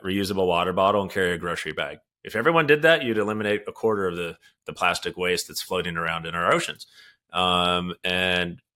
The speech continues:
but I didn't know that. I didn't know that nine months ago until I went on this journey. And so that's part of what I'm hoping to share with conversations like this with people is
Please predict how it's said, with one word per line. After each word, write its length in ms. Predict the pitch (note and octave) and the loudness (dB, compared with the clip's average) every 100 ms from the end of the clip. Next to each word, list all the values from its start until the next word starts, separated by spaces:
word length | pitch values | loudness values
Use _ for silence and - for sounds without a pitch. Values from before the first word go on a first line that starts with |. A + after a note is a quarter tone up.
| _ - | _ -12
but 140 | - | -4
I 120 | F2 E2+ | -2 -2
didn't 180 | F2 | 0
know 160 | A#2+ F3 | 2 2
that. 180 | E2+ - | 0 -4
I 60 | G2 | 0
didn't 180 | C#3+ A2+ | 0 4
know 160 | A2 | 4
that 180 | A#2+ B2+ | 4 4
nine 160 | C3+ D3 | 0 -2
months 180 | - | -4
ago 180 | F2 D#2 - _ - | -6 -10 -16 _ -10
until 280 | F#2 G2+ | -4 0
I 60 | F#2 | 0
went 200 | F2+ F#2 | 0 -2
on 120 | F2 | -4
this 120 | F2 | -6
journey. 340 | - E2+ D#2+ D#2 | -6 -6 -6 -10
And 100 | E2+ | -6
so 140 | G2 | -2
that's 200 | G2 G2 | -2 -2
part 320 | - A#2 A2 | 0 4 4
of 60 | G2+ | 4
what 100 | F#2 | 2
I'm 120 | F2 | 0
hoping 260 | F#2 F#2+ E2+ | 0 -2 -2
to 80 | D#2+ | -2
share 380 | F2 F2 E2 - _ _ | -2 -2 -4 -10 _ _
with 80 | - | -4
conversations 580 | F#2 E2 E2+ F2 F2 E2+ | 0 0 2 0 -2 -6
like 180 | E2 - | -6 -2
this 180 | C3+ | -2
with 100 | A2 | -2
people 360 | F2 E2+ E2+ E2+ | -4 -4 -2 -4
is 180 | D#2+ | -4